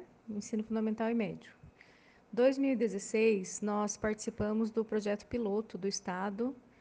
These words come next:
que era uma carga horária um pouco diferente e também uma matriz curricular diferente.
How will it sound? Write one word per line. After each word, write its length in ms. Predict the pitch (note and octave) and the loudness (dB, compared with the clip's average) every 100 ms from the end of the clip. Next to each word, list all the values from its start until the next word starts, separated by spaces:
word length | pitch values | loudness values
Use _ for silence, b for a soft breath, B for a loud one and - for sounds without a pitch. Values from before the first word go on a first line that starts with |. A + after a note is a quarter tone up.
| b b b | b b b
que 120 | - | -4
era 80 | A#3 | 0
uma 120 | A#3+ | 2
carga 280 | B3 B3 A3+ | 4 2 4
horária 340 | A#3 A3 A3 G#3+ | 4 4 4 2
um 60 | |
pouco 280 | G#3 A3+ A#3 | 4 2 2
diferente 800 | G#3+ - G#3 F#3+ G3 B3 C4 - | -4 0 2 2 2 0 0 -2
e 100 | A#3 | -2
também 540 | A#3 G#3+ G3 G#3 A3+ | 0 0 2 2 2
uma 300 | A#3 A#3 A3 | 2 2 2
matriz 640 | A3 A3+ B3 A#3 A3+ A#3+ - | 2 0 0 0 0 0 -4
curricular 600 | - G3 F#3 G3+ F#3+ G#3 | -4 -6 -2 -2 0 -2
diferente. 680 | G3 - A#3+ F#3 D#3+ - | -6 0 2 2 -4 -14